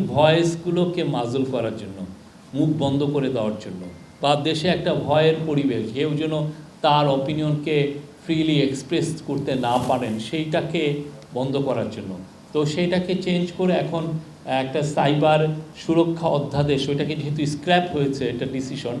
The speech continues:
সেটার একটা, আহ, অনুমোদন করা হয়েছে। এবং এটার, এটার, আহ, আহ,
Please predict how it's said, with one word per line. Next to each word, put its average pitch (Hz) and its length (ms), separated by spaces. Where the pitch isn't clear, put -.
সেটার 165 260
একটা, 175 280
আহ, 156 160
অনুমোদন 147 460
করা 120 260
হয়েছে। 98 420
এবং 127 240
এটার, 147 420
এটার, 143 240
আহ, - 540
আহ, 127 140